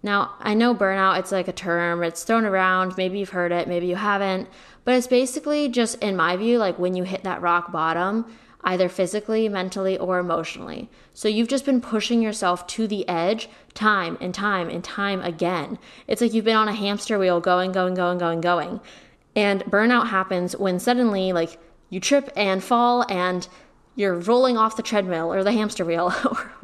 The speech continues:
you've hit rock bottom, whatever metaphorical anal-, an-, anal-, an-, an-, why can't I say that word? Analogy, any analogy you want to use in that s-, in that moment, that is what burnout means to me. Um, and as you hear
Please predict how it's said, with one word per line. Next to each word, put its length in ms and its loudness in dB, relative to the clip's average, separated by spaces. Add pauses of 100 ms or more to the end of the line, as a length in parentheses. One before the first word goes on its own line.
you've 220 0
hit 240 -6
rock 260 0
bottom, 460 2 (340)
whatever 300 4
metaphorical 800 2
anal-, 340 0
an-, 240 0 (100)
anal-, 320 0 (380)
an-, 220 -6 (340)
an-, 240 -6 (640)
why 180 -8
can't 160 -8
I 40 -2
say 140 -4
that 120 -4
word? 340 -8
Analogy, 720 0
any 220 4
analogy 640 0
you 100 2
want 200 -2
to 80 -2
use 280 2
in 80 -2
that 140 -6
s-, 240 -10 (160)
in 100 -2
that 140 -4
moment, 360 -4 (520)
that 180 2
is 120 0
what 160 2
burnout 340 0
means 280 -6
to 120 -10
me. 340 -6 (460)
Um, 240 2
and 140 -2
as 220 2
you 60 0
hear 380 0